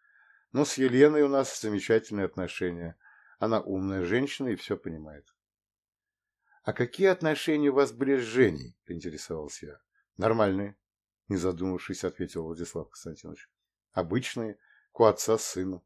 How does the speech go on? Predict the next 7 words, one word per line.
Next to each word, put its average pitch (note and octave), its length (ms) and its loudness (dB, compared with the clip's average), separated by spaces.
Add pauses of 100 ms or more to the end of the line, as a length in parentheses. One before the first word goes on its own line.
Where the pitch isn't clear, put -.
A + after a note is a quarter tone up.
(440)
Женя D#3 260 4
часто G#2+ 380 2
приезжал F#2+ 440 2
ко C3 140 -2
мне B2 160 -4
в A#2 80 0
гости, A2 480 -4